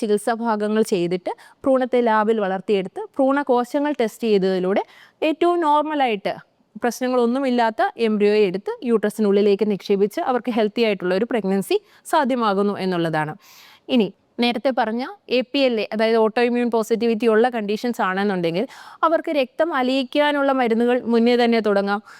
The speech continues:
പ്രഗ്നൻസി പോസിറ്റീവ് ആയാൽ തന്നെ ചില ഹെപ്പാരിൻ പോലത്തെ ഇഞ്ചക്ഷൻസ് കൊടുത്തുകൊണ്ട്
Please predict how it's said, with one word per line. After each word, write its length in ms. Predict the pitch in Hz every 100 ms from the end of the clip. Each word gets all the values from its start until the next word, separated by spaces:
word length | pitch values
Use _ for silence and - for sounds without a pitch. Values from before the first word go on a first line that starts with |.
| _
പ്രഗ്നൻസി 360 | 262 262 277 285
പോസിറ്റീവ് 520 | 262 247 277 247 277
ആയാൽ 300 | 233 240 254 247
തന്നെ 260 | 233 220 -
ചില 220 | 233 233 -
ഹെപ്പാരിൻ 520 | 190 214 226 214 233
പോലത്തെ 260 | 226 220 233
ഇഞ്ചക്ഷൻസ് 580 | 214 214 220 247 233 240
കൊടുത്തുകൊണ്ട് 520 | 214 196 220 220 277